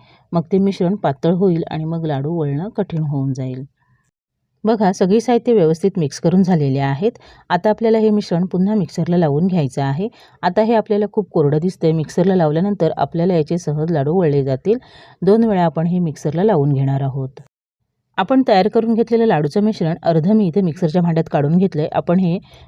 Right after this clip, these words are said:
मिक्सरला लावून पल्स मोडवर फिरवून घेणार आहोत. आता हे मिश्रण कोरडं दिसतंय, पण मिक्सरला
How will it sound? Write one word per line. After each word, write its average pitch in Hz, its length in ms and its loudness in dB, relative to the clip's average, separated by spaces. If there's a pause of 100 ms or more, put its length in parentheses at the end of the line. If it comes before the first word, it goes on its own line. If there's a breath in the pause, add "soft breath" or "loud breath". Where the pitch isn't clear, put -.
(100)
मिक्सरला 202 380 0
लावून 196 320 2
पल्स 170 300 0
मोडवर 160 380 2
फिरवून 220 260 4
घेणार 147 280 0
आहोत. 175 220 -2 (360 soft breath)
आता 180 180 0
हे 220 140 2
मिश्रण 214 320 2
कोरडं 156 320 2
दिसतंय, 175 320 -2
पण 180 160 -2
मिक्सरला 180 440 0